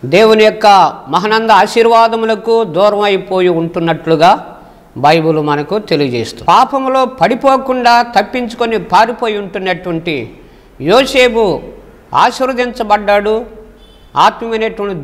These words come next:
దీవెనలతో ఉంటున్నాడు. ఐగుప్తు దేశమునకు రెండవ రాజుగా దేవుడు అతనిని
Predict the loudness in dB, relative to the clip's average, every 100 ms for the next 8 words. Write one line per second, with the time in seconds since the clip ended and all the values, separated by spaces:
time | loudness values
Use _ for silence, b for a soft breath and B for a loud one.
0 | -2 -2 -2 -4 -2 -2 -2 -6 -6 0
1 | 0 0 -2 -4 -10 -20 -20 -20 -18 0
2 | 2 2 0 -4 -2 0 0 -4 -6 -2
3 | -4 -2 0 0 -2 -10 -20 -20 -8 -2
4 | 2 4 4 4 4 2 2 2 2 -2
5 | -2 -2 -4 -4 -4 -4